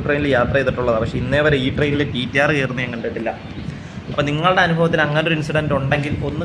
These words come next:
കമന്റായി രേഖപ്പെടുത്തണേ. അതായത്, നിങ്ങൾ കയറിയ മെമുവിൽ എപ്പോഴെങ്കിലും ടി ടി ആർ ടിക്കറ്റിനായിട്ട് വന്ന് തിരക്കിയിട്ടുണ്ടോ, നിങ്ങൾ ടിക്കറ്റ് എടുത്തിട്ടുണ്ടോ ഇല്ലയോ എന്നുള്ളത് കേട്ടോ. എൻ്റെ അനുഭവത്തിൽ ഇതുവരെ ഇല്ല ഒരു മെമുവിൽ. ഞാൻ കൊല്ലത്ത് നിന്ന് കന്യാകുമാരി പോയിട്ടുണ്ട്, അവിടുന്ന് തിരിച്ചു വന്നിട്ടുണ്ട്,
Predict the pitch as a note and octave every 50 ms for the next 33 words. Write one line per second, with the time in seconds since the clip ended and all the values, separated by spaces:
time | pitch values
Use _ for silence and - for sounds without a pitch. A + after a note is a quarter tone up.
0 | - - A#2 A#2+ B2+ C3 C3+ C#3 C3+ C3 A#2+ A#2 B2 A#2+ A#2+ A#2+ B2 B2 A#2 A2+
1 | A2 A#2+ B2 C3 C3 B2+ B2 C3 D3+ D#3 D3+ C3+ C3 B2+ C3+ C3 C3 C#3 - B2
2 | C3 C3+ C3 C3 - - - - C3+ C3 B2+ B2+ C3 B2 - - A#2+ B2 A#2+ A#2+
3 | - C3+ C3+ B2+ C3 - - - - - C#3 B2+ - C#3+ C3 B2 A2+ A2+ - B2+
4 | A2+ A2+ A2 A#2 B2 B2+ B2+ - - A#2 A#2 A#2 - - - - A#2+ A#2 A#2 A2+
5 | A#2 A2 A2 A2+ A#2 A#2+ A#2+ A#2+ A#2+ - - B2+ B2+ C3 A#2+ - - B2+ B2+ A#2+
6 | A2+ A#2 B2 B2 A#2+ A2 A2 A#2 A#2 A#2 A#2 A#2+ A2 G#2+ A2 A2+ G#2+ G#2 G#2+ G#2
7 | A2 G#2 A#2+ A2+ - G#2+ - - - - - - - - - A#2+ A#2+ B2 C3+ C#3+
8 | C#3+ C3+ B2+ C3 C3+ C3+ C3 C3+ C#3 C3+ B2+ A2+ C3+ C#3 C#3 C3 C3+ B2 A2+ A2
9 | A2+ A#2 - - - - - - - - - - - - - - - - - -
10 | - - C3 D#3 F3 D#3+ C#3+ C3 B2+ B2 A#2+ A#2 A2+ A2 A2+ A#2+ A#2+ B2+ A#2+ B2
11 | B2+ C#3 C3+ C#3 C3 C3 B2 B2 C3 C3+ C#3 C#3+ C#3+ D3 D3 D3 D3 D3 C3+ C3+
12 | C#3+ C#3 C#3 C#3+ C#3+ C#3+ D3 - - - - - - A#2+ B2 C3 C#3 C3+ C3+ C3+
13 | B2+ B2+ B2+ - C#3+ D3 C#3 C#3+ C#3+ C#3 C#3 C#3 C#3 C#3